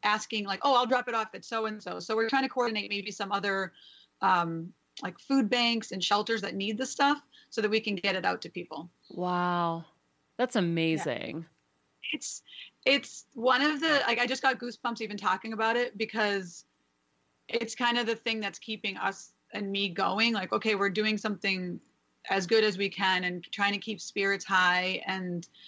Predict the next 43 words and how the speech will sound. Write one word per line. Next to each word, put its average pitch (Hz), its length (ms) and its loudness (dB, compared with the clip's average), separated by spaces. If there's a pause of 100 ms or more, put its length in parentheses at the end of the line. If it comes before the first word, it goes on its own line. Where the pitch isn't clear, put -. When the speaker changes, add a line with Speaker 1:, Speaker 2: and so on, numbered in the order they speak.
(420)
Speaker 1:
you 202 80 0
know, 175 300 2
it's, - 400 -4
it's 208 220 -2
not 247 200 6
always 254 280 4
about, 202 340 4
like, 185 240 -2 (300)
the 175 80 -14
food 233 260 -4
sales, 262 380 4
and 190 280 -6
it's, 220 360 -2
it's 214 240 -4
hard. 220 480 4 (400)
We're 247 100 2
doing 294 220 6
takeout 254 340 2
at 262 120 2
the 247 80 0
restaurant. 262 520 2
It's - 380 -10
started 240 400 2
yesterday, 220 640 -2 (120)
but 190 220 -2 (520)
this, 220 240 0 (160)
I'm 240 280 2
not 254 160 4
even 220 200 -4
dealing 220 300 0
with 202 120 -8
the 151 80 -20
takeout. 196 460 0
I'm 190 140 0
trying 220 240 0
to 190 140 -8
figure 196 320 -2
out 185 160 2
how 190 100 0
to 185 80 -2
navigate 185 580 0
this 175 140 -10
whole, 185 600 -4